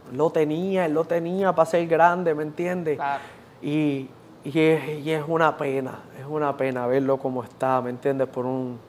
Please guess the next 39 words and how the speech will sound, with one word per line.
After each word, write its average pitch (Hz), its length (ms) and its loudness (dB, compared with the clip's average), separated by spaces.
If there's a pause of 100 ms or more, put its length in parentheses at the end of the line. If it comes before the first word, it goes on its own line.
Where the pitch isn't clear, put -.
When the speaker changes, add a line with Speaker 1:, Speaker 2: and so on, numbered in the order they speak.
(160)
Speaker 1:
jodido 135 320 4
idiota 127 480 2
que 127 120 -2
no 123 180 -4 (160)
pudieron, 143 380 4 (840)
coño, 147 260 -2
que 135 440 2 (240)
fue 151 100 6
ilegal, 151 400 8
¿me 139 80 -4
entiendes? 143 380 -2 (280)
A 151 120 4
mí 175 100 4
me 180 120 4
duele, 135 440 2
en 139 100 -6
lo 143 120 0
personal, 147 480 4
verlo, 170 280 8
porque 151 240 4
yo 147 120 6
lo 156 160 8
vi 160 100 4
en 160 60 2
un 165 120 0
momento 156 400 2
donde 147 300 2
él 139 160 0 (1600)
era 143 280 6
fuerte, 180 560 4
¿me 147 100 -4
entiendes? 160 440 2
Y 139 40 4
verlo 147 280 6
ahora 160 240 8
es 151 40 -10
como 135 200 -6
que, 123 120 -10
diablo, 123 280 -8